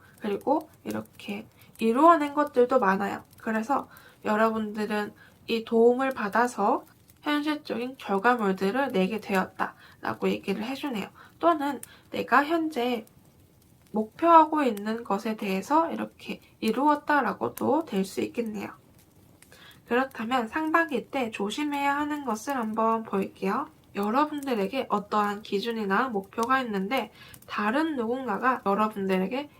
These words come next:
"이렇게 하는 건 어때?" 라고 제안을 한다라고 해요.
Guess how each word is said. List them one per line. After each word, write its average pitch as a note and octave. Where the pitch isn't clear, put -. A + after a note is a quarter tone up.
"이렇게 D#4
하는 D4+
건 C4+
어때?" C4+
라고 -
제안을 A3+
한다라고 C4+
해요. F#3